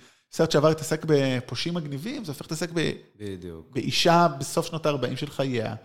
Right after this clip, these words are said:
Speaker 2: כן.
Speaker 1: בילד,
Speaker 2: והפושעים
Speaker 1: שבסך הכל
Speaker 2: שם לא כאלה מגניבים.
Speaker 1: ומה?
Speaker 2: הפושעים שם לא
Speaker 1: לא.
Speaker 2: כאלה מגניבים.
Speaker 1: לא,
Speaker 2: כאילו,
Speaker 1: כי
Speaker 2: רוברט דה נירו משחק שם,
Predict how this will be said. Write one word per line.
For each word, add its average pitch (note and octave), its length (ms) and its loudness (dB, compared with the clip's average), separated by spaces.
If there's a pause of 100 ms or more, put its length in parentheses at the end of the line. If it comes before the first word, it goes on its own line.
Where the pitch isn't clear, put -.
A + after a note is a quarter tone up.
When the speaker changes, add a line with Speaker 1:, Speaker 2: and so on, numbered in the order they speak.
(220)
Speaker 2:
כן. G2 200 -10
Speaker 1:
בילד, C3 540 8 (840)
Speaker 2:
והפושעים G2 120 -8
Speaker 1:
שבסך - 200 0
הכל C3 100 2
Speaker 2:
שם C3 200 -4
לא C3 140 -4
כאלה D3 160 -6
מגניבים. G#2 600 -6
Speaker 1:
ומה? B2+ 240 -2 (300)
Speaker 2:
הפושעים A2+ 480 -8
שם A2 200 -8
לא G#2 140 -6
Speaker 1:
לא. - 20 -
Speaker 2:
כאלה G3 420 8
מגניבים. B2 240 -6 (280)
Speaker 1:
לא, E3+ 60 4
Speaker 2:
כאילו, F#3+ 120 4
Speaker 1:
כי D#3+ 60 2
Speaker 2:
רוברט C#3+ 280 0
דה B2+ 100 -4
נירו C#3+ 200 -4
משחק G#2+ 380 -10
שם, F#2+ 240 -12